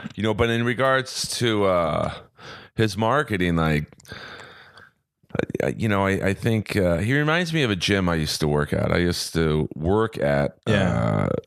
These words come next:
Speaker 1: twenty-four Hour Fitness, which was, uh, before they became twenty-four Hour Fitness, they were called Bally's.
Speaker 2: Yeah.
Speaker 1: And, uh,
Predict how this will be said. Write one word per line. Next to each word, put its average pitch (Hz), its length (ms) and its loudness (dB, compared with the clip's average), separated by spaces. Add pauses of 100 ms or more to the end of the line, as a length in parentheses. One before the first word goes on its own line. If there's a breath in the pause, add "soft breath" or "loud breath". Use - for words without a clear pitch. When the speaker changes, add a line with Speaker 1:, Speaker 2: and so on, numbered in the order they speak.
Speaker 1:
twenty-four 87 520 0
Hour 78 160 2
Fitness, 76 500 0
which 76 260 -2
was, 69 500 0 (100)
uh, - 160 2 (120)
before 92 280 0
they 85 120 4
became 82 280 0
twenty-four 78 460 0
Hour 69 140 2
Fitness, 71 320 0
they 67 80 2
were 65 100 2
called 67 280 0
Bally's. 65 760 0
Speaker 2:
Yeah. 95 320 4
Speaker 1:
And, 62 140 2
uh, 50 280 0